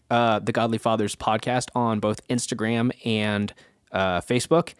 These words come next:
And I'll make sure just occasionally I'll leave some kind of post where you can comment, uh, and just let me know your, your favorite dad joke or just,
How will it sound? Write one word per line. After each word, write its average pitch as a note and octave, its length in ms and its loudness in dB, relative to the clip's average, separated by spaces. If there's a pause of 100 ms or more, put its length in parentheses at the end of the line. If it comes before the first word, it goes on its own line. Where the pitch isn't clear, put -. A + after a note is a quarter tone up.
(340)
And A2 300 2
I'll E3+ 120 6
make A#3+ 160 4
sure F3 360 4
just - 360 -4
occasionally G#3+ 880 2
I'll F3 180 4
leave G3 200 4
some F#3 160 2
kind D#3 120 0
of C#3 60 2
post A#2+ 380 2
where B2+ 80 4
you E3+ 80 2
can D#3+ 160 0
comment, C3+ 580 4 (400)
uh, G#2+ 300 4
and G#2 180 0
just G2 240 -4
let F#3 140 4
me F#3+ 80 0
know C#3+ 160 6
your, A2+ 240 0 (320)
your A2+ 160 -2
favorite E3+ 360 2
dad G#2+ 240 0
joke D2 280 -6
or - 20 -12
just, C3+ 220 -14